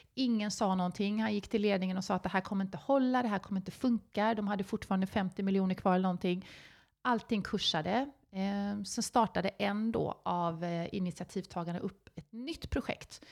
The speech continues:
Han ringde bara upp honom. Han sa det, "Du var den enda som pratade sanning. Ingen annan sa någonting. Du är den enda jag vill jobba med." Så han fick ju då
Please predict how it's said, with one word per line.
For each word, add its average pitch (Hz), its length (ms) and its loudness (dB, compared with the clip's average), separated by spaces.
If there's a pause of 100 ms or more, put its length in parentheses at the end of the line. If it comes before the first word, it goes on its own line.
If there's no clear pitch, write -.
(260)
Han 214 100 -2
ringde 208 240 0
bara 180 420 2
upp - 140 -2
honom. 175 440 -2
Han 196 100 -6
sa 196 160 -2
det, 202 80 -2
"Du 240 80 0
var 240 120 2
den 220 160 0
enda 190 340 2
som 185 140 -6
pratade 170 340 -4
sanning. 175 440 -4 (440)
Ingen 240 340 4
annan 185 200 0
sa 180 220 0
någonting. 185 400 -4
Du 226 60 6
är 220 40 8
den 208 160 4
enda 190 220 2
jag 170 80 2
vill 170 120 2
jobba 160 280 0
med." 185 180 0 (340)
Så - 180 -4
han 214 240 2
fick - 300 -8
ju 190 60 0
då 185 260 0